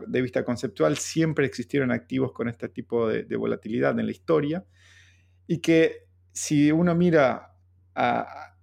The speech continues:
a año a año, eh, claramente se ve una tendencia alcista, eh, en Bitcoin. No le recomendaría que tenga todos sus activos en criptomonedas o en Bitco-, el Bitcoin, pero sí le diría, "Mira,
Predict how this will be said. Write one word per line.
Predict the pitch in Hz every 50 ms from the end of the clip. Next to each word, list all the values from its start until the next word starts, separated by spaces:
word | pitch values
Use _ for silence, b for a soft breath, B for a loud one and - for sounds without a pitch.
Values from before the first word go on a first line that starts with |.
| _ _ _
a | - 135
año | 139 151 151 143 143
a | 156 170
año, | 180 180 175 165 165 170 180 190 208 - - _ _ _ _ _
eh, | 135 127 123 123 123 123 123 120 120 120 - - - _ _ _ _ _ _ _ _ _ _
claramente | - 143 143 143 143 147 143 160 151
se | - - 131
ve | 131 131 131 131
una | 135 135 131 127 127 123
tendencia | - 127 127 123 123 127 127 123 - 135 131 127 131 131 - - - _ _ _ _ - - -
alcista, | 131 127 120 - - - 143 - - - 139 135 139 - - - _ -
eh, | 123 120 - -
en | 123 117 107
Bitcoin. | 117 110 - _ - - - - - - _
No | - 139 151
le | 165 170
recomendaría | 156 151 - 143 135 131 127 123 127 127 139 143 123
que | 127 123
tenga | 139 143 139 127 -
todos | - 160 175 175 175
sus | - - -
activos | 135 123 - - 139 135 135 123 - -
en | 123 123 123 120
criptomonedas | 123 - 120 117 - 127 120 117 120 131 143 143 143 139 127 - -
o |
en | 131 139
Bitco-, | 139 147 143 - _ - - -
el | - 127 127 123
Bitcoin, | 143 - - - 156 156 151
pero | - 131 131 -
sí | - - 156 160 175 175 b b b b b b b b -
le | 135 131
diría, | 131 131 120 127 127 123 120 123
"Mira, | 131 127 113 107 - -